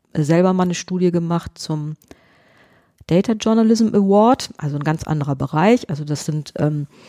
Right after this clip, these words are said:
Preise, die z-, für J-, äh, Datenjournalismus Stücke vergeben werden. Und das hab ich eigentlich gar nicht so sehr gemacht, um zu gucken, ähm, fördert das eine bestimmte Art von Datenjournalismus, sondern die Idee war,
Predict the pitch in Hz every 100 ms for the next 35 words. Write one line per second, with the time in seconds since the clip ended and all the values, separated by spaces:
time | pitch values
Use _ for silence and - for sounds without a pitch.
0 | - - - - - - 160 170 165 156
1 | 160 - - - 156 147 139 143 143 165
2 | 226 214 214 220 - 226 233 - - _
3 | 175 - 220 226 214 208 196 226 240 214
4 | 226 226 226 - - - - - - -
5 | _ 170 160 156 160 147 - 160 139 151
6 | 160 - 151 156 151 156 156 - - 151
7 | - - 170 160 160 - 131 156 151 143
8 | _ _ _ _ _ _ _ _ _ -
9 | - 151 156 143 151 160 156 143 180 180
10 | 165 - 143 165 - - 160 165 147 208
11 | 214 220 220 240 240 233 - 175 160 151
12 | 156 147 170 190 175 170 170